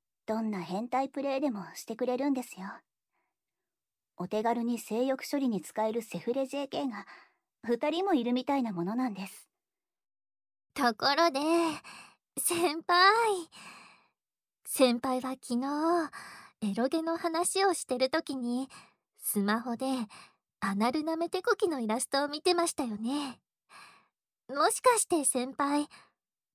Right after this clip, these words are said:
Speaker 2: アナルを舐めてもらうプレイもいいなとか、思ってたんですか？
Speaker 1: アナル舐めされるイラストを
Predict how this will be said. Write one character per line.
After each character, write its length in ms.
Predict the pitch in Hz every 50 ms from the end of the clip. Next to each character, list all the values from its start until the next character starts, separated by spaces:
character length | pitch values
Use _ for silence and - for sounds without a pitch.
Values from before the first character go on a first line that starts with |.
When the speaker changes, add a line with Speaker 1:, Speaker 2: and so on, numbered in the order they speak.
| _ _
Speaker 2:
ア 160 | - 226 269
ナ 160 | 294 302 294
ル 160 | 277 247 226 214
を 40 |
舐 180 | 214 214 240 285
め 100 | 330 349
て 140 | - 349 302
も 160 | 233 233 233
ら 160 | 233 247 254
う 20 | 262
プ 160 | - - 285
レ 160 | 269 302 320
イ 60 | 330
も 160 | 311 294 262
い 220 | 262 320 349 349 330
い 20 |
な 340 | 294 285 285 302 330 370 415
と 160 | - - 440
か、 300 | - - 349 320 320 330 - - - - - - - _ _
思 260 | - 302 294 294 285 311
っ 60 | 302
て 140 | - 403 -
た 160 | - 285 247
ん 60 | 226
で 80 | 208 214
す 100 | - -
か？ 240 | - 220 220 247 311 370 415 - - _ _ _ _ _ _ _ _ _ _ _ _ _ _ _ _ _ _ _
Speaker 1:
ア 160 | - 190 202
ナ 120 | 226 254 277
ル 100 | 302 311
舐 120 | 302 302
め 140 | 294 311 302
さ 120 | - 311
れ 140 | 302 302 302
る 80 | 302 302
イ 80 | 294
ラ 100 | 302 302
ス 120 | 302 - -
ト 220 | 294 285 285
を 40 | 285